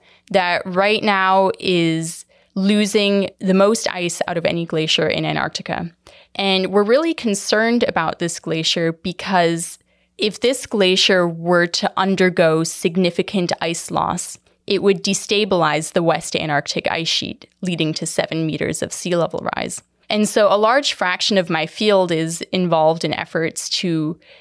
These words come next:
study this glacier and better estimate, you know, the subglacial conditions at this glacier so that we can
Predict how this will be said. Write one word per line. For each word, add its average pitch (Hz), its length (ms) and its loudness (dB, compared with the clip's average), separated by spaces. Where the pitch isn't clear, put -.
study 208 420 -2
this 165 220 0
glacier 156 640 -2
and 175 160 -2
better 170 260 2
estimate, 156 640 -4
you 160 100 -2
know, 156 60 -2
the 175 100 -4
subglacial 175 640 0
conditions 180 520 0
at - 180 -4
this - 180 -6
glacier 160 420 -2
so - 120 -8
that 156 140 0
we 175 140 -8
can 170 300 -6